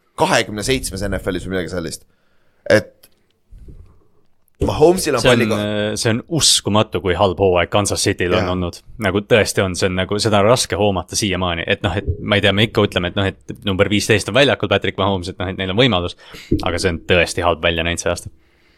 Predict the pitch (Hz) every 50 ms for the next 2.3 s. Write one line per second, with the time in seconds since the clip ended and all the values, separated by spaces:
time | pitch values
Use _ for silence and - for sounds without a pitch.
0 | _ _ - 110 90 - - - - - _ _ - - - - - - - -
1 | - 120 131 127 131 127 127 123 123 123 120 117 113 82 123 127 - - 160 -
2 | - 147 127 123 131 120